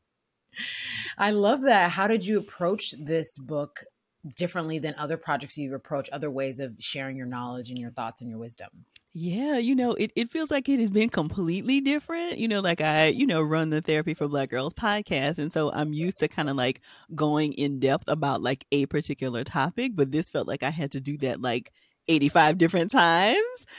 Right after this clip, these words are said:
Speaker 2: Um, and it's still
Speaker 1: Mm.
Speaker 2: very different than, like, the scripting we do for a podcast episode. So the closest thing I think I have to compare it to was my dissertation, which was many, many years ago. And it still felt very different. So it, it felt like a very, like, a completely new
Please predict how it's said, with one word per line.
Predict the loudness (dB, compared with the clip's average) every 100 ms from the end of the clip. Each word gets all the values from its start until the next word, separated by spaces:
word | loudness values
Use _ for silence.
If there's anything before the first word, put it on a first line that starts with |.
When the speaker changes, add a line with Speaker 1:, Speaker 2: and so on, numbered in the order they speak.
| -8 4
Speaker 2:
Um, | 6 8 6
and | 4
it's | 2 2
still | 2 4
Speaker 1:
Mm. | 6
Speaker 2:
very | 4 4
different | 2 0 2
than, | 2 2
like, | 2 0 2
the |
scripting | 2 2 -4 -2 -2
we | -2 0
do | 0
for | 2 0
a | 2
podcast | 2 2 2 0 0 -2
episode. | -4 -4 -2 -2
So | 0 2
the | 2 0
closest | -2 -2 0 -4
thing | -4 -2
I | -2
think | -2 -2
I | 0
have | 2 0
to | 0
compare | -2 0 0 0
it | 0
to | -2
was | 0 0
my | 0 -2
dissertation, | -4 -6 -2 -2 -2 -2 -6 -6 -8 -10 -10
which | 0 0 2
was | 0
many, | 2 2 2 0
many | 0
years | 0 0 0 0
ago. | 0 0 0 0
And | -2
it | -4
still | -2 -2
felt | 0 0 0
very | 0 0 0
different. | -4 -6 -6 -2
So | 2
it, | 4 4
it | 2
felt | 2 0
like | 0
a | 0
very, | 2 2 4 4 2
like, | 0 0 -2
a |
completely | -4 -6 -2 -2 0 -2
new | -2 -4 -2 0 -2